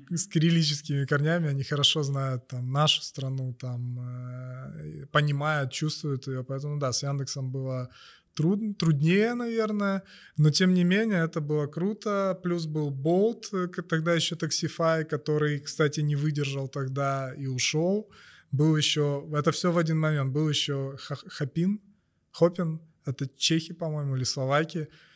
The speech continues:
они тоже ушли. Щас они где-то, кстати, там появляются, там, в Чернигове или во Львове, но так, довольно слабо.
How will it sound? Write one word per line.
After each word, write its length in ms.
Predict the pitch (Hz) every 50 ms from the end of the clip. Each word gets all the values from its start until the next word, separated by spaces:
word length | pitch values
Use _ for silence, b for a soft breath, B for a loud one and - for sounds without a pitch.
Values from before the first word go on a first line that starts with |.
| B B B _
они 200 | 151 147 151 147
тоже 320 | 143 170 160 151 151 151
ушли. 540 | 143 143 131 - - 151 147 147 147 147 - b b b b b b b b b b
Щас 320 | - - - 156 151 - 160
они 140 | 151 147
где-то, 280 | 139 135 147 143 - 139
кстати, 300 | - - 151 135 - - -
там 180 | 147 135 131 127
появляются, 640 | - 143 139 135 139 139 139 135 131 127 - -
там, 120 | - 123 120
в 40 |
Чернигове 540 | - - 143 131 135 139 143 135 135 127 127
или 120 | 127 131 131
во 120 | 127 131
Львове, 340 | 127 131 147 170 175 165 151
но 120 | 135 131 127
так, 280 | - 135 123 120 120
довольно 360 | 123 127 127 131 131 131 127
слабо. 440 | - - - 139 127 123 117 117 120